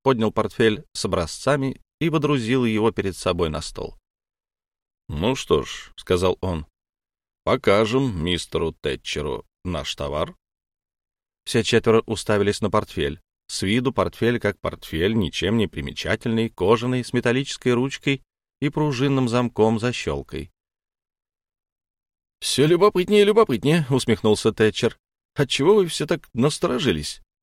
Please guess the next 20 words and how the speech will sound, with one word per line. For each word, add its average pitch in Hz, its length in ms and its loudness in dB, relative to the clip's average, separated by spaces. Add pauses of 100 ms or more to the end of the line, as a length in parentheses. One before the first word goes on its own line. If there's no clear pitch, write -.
(160)
Что 104 220 4
у - 20 6
вас 113 140 6
там 104 160 0
внутри? 113 400 0 (200)
Бриллианты? 175 560 2 (440)
Похищенные 160 580 0
драгоценности?" 156 800 0 (920)
Ян 104 300 0
резко, 113 580 0
невесело 90 720 0
рассмеялся. 90 720 -4 (1700)
"Убери, 143 580 2
Эрик, 107 560 0
спрячь, - 840 -2
мы 95 180 -4
ещё 110 260 -2
не 107 140 -2
так 92 200 -2
далеко". 98 480 -6